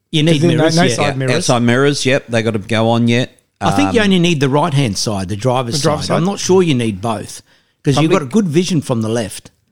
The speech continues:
Speaker 3: Yeah, I, I don't know what the, I have to check out what the rules are on that.
Speaker 1: Well, the rules, I think, back then would be, at most,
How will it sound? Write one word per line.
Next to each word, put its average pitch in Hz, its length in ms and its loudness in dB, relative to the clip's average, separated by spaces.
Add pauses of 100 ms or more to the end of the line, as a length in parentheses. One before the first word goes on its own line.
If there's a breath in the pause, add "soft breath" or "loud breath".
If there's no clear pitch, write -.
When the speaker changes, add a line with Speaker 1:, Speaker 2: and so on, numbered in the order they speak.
(140)
Speaker 3:
Yeah, 135 220 2
I, 139 340 0
I 131 100 0
don't 165 140 2
know 165 120 2
what 131 160 0
the, 113 60 -4
I 127 40 0
have 139 100 -2
to - 120 -10
check - 220 -4
out 113 120 0
what 107 100 -8
the 101 80 -6
rules 107 300 -2
are 92 180 -4
on 90 100 -8
that. 98 180 -8 (280)
Speaker 1:
Well, 151 380 2 (240 loud breath)
the 147 120 2
rules, 170 360 4
I 135 80 0
think, 151 420 -2
back 143 240 -6
then 135 540 0
would 123 240 0
be, 131 200 0
at 135 160 -6
most, 139 640 -2